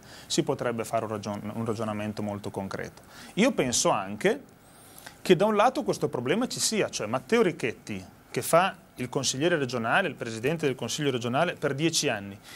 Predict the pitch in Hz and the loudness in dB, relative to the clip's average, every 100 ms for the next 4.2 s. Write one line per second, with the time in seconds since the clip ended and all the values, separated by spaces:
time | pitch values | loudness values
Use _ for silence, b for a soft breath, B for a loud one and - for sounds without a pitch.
0 | B 196 285 311 175 147 131 - 127 104 | B 2 2 2 2 0 0 0 0 -2
1 | 104 127 143 147 - 247 - 175 185 156 | -4 -6 0 0 2 0 4 4 4 -2
2 | 135 127 120 147 156 131 B B - 131 | 0 0 4 2 4 0 B B -2 -2
3 | - 151 135 120 - 123 - 104 104 92 | 2 2 2 -2 -4 -6 -6 -6 -6 -2
4 | 98 139 | 0 0